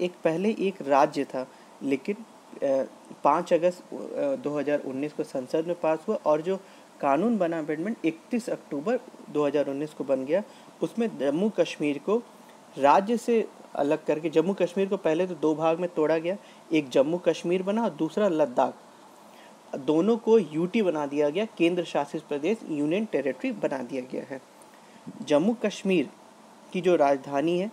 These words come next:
श्रीनगर है गर्मी में, और जम्मू जो है वो ठंड की राजधानी है। अब रा-, सीएम तो वहाँ बैठेंगे नहीं क्योंकि राज्य हट गया, अब वहाँ केंद्र शासित प्रदेश हो गया है।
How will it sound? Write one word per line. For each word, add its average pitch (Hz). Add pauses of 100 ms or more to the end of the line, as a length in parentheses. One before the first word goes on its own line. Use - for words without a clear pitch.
(160)
श्रीनगर 165
है 190
गर्मी 160
में, 247 (440)
और 190 (180)
जम्मू 165
जो 185
है 240
वो 180
ठंड 175
की 156
राजधानी 131
है। 131 (800)
अब 135 (100)
रा-, -
सीएम 180
तो 185
वहाँ 180
बैठेंगे 208
नहीं 208
क्योंकि 175
राज्य 160
हट 190
गया, 185
अब 147
वहाँ 180
केंद्र 170
शासित 170
प्रदेश 147
हो 143
गया 139
है। 135